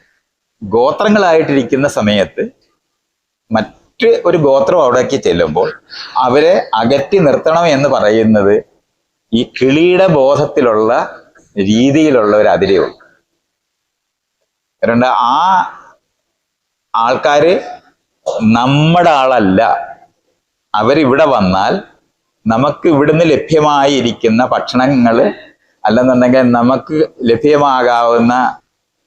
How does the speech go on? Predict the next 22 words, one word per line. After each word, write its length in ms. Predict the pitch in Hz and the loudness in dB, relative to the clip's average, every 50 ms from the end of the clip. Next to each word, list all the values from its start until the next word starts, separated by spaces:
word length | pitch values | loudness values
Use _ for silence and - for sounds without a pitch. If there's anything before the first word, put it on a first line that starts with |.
| _ _ - | _ _ -2
തണലോ 720 | 123 120 120 120 120 123 123 110 - - - - - _ - | 0 0 0 2 2 2 2 2 0 -2 -6 -10 -12 _ -4
മ-, 120 | 117 120 | -2 0
ഇത് 420 | 110 107 113 110 110 113 117 107 101 | 2 2 2 2 2 2 2 2 2
വെള്ളം, 680 | 95 98 98 98 113 120 123 123 127 127 113 101 90 - - _ _ - | 0 -2 -2 -2 0 0 2 2 2 0 0 -2 -4 -8 -16 _ _ -4
ഇതൊക്കെ 280 | 120 127 123 - - 139 | -2 -2 -2 0 0 0
ഇതുപോലുള്ള 480 | 131 123 117 123 147 147 135 123 131 | 0 0 2 2 2 2 0 0 0
കാര്യങ്ങളിൽ 640 | 127 127 110 110 113 120 123 117 113 110 117 - - - - - - - _ _ _ _ _ _ - | 0 0 2 2 2 2 2 2 2 2 0 0 -2 -4 -10 -20 -20 -20 _ _ _ _ _ _ -4
മറ്റവരുമായി 720 | 127 127 - - 185 180 175 170 160 151 143 131 131 139 139 | -4 -4 -2 0 0 2 2 2 2 2 2 2 2 0 0
പങ്കുവെക്കാൻ 800 | - - 131 131 147 170 196 185 160 - - 151 143 143 139 | -2 -2 -2 0 2 2 2 2 0 0 0 0 0 0 0
ബാധ്യത 400 | 123 117 120 123 - 160 160 170 | 0 0 0 0 0 0 2 2
വരും 280 | 160 147 131 131 131 135 | 2 2 2 2 0 0
എന്നറിയുന്നത് 600 | 135 131 120 - 110 120 135 147 151 147 135 127 | 0 0 0 0 2 2 2 2 2 2 4 4
കാരണം 280 | 113 107 107 107 104 | 2 2 2 0 0
കൊണ്ടാണ് 480 | 107 107 104 101 95 95 98 107 - 131 - _ _ - | 0 0 0 0 0 0 0 0 -2 -4 -6 _ _ -4
അവര് 240 | 104 101 110 110 117 | -2 0 2 2 2
വരണ്ട 460 | 107 101 98 98 95 95 95 90 92 101 104 92 - - - | 2 2 2 0 0 0 -2 -2 -2 0 0 -2 -4 -2 -2
എന്ന് 180 | 107 101 92 90 | -2 -2 -2 -2
പറയുന്നത്. 320 | 85 - - - - _ _ _ _ _ _ _ - - - - _ _ _ _ _ _ _ _ _ _ _ _ _ - | -4 -4 -6 -10 -16 _ _ _ _ _ _ _ -20 -20 -20 -20 _ _ _ _ _ _ _ _ _ _ _ _ _ -4
ഇതെല്ലാ 380 | 131 170 156 147 160 170 170 175 | -2 0 2 2 2 2 2 0
കിളികളും 560 | 175 170 156 151 160 160 165 170 170 180 - - - - - _ _ _ _ _ _ - | 0 0 0 2 2 2 2 2 0 0 -2 -6 -12 -20 -20 _ _ _ _ _ _ 0
എല്ലാ 280 | 120 127 135 147 156 175 | 0 2 2 2 2 2
ഉറുമ്പും 600 | 180 165 156 151 151 147 147 156 170 180 202 | 2 2 2 0 0 0 0 0 -2 -2 -4